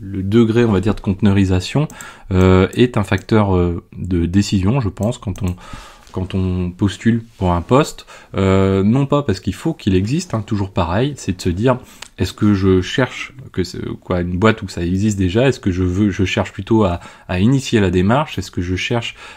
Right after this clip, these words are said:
euh, euh, une société qui n'en a pas, peut-être.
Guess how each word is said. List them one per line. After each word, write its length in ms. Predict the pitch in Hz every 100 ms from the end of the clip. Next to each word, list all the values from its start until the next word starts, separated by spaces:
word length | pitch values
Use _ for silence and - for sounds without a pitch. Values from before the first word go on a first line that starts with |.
| -
euh, 600 | 92 90 87 87 85 85 76 -
euh, 220 | 92 92
une 160 | 98 98
société 420 | 98 - 98 110
qui 260 | - 92
n'en 220 | 90 90 87
a 80 |
pas, 280 | 80 - 98
peut-être. 540 | - 98 - 107 -